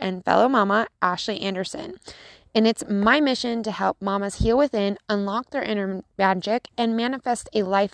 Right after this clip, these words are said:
they desire that brings them happiness and satisfaction in their life. So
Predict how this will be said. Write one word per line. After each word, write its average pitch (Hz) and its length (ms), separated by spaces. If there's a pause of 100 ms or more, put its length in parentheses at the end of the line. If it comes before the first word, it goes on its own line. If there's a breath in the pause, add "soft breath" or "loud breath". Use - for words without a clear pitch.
they 202 160
desire 185 480
that - 160
brings 202 320
them 208 140
happiness 226 600
and 202 160
satisfaction 202 760 (100)
in 185 160
their 180 160
life. - 420 (2250 loud breath)
So 254 320